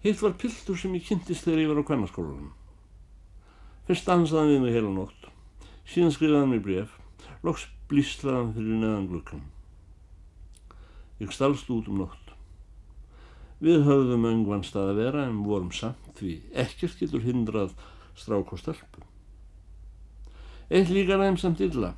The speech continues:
að láta komast upp um sig, að vera auglýst. Þetta erum við sjálf.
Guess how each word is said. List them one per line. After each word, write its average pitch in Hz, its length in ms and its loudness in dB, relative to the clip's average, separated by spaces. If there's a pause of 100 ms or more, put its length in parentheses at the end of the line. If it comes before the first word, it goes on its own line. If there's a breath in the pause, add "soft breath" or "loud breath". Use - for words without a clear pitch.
(120)
að 131 140 -2
láta 143 180 0
komast 131 300 -4
upp - 160 -8
um 87 100 -6
sig, - 160 -16 (300)
að 127 160 4
vera 131 100 2
auglýst. 131 480 0 (2000 soft breath)
Þetta 131 240 -2
erum 135 140 4
við 117 100 2
sjálf. 147 320 6